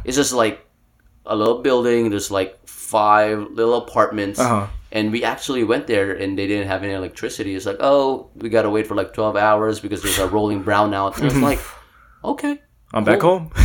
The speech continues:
Speaker 1: Yeah, yeah, I'm back home.
Speaker 2: <laughs>
Speaker 1: And then you wake up, and then first thing you do is, like, "Hey,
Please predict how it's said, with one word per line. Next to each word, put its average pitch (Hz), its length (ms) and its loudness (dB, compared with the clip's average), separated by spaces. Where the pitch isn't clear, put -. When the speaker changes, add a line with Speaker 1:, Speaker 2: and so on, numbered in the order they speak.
Speaker 1:
Yeah, 160 140 6
yeah, 294 140 6
I'm 311 80 2
back 339 160 6
home. 254 180 4
Speaker 2:
<laughs> - 120 -4
Speaker 1:
And 165 160 2
then 151 320 4
you 165 100 8
wake 170 220 4
up, 190 240 2
and 147 160 -2
then 127 320 -4
first 135 220 -4
thing 135 80 -2
you 123 80 -2
do 180 400 2
is, 113 80 -6
like, 95 180 -2
"Hey, 123 380 -4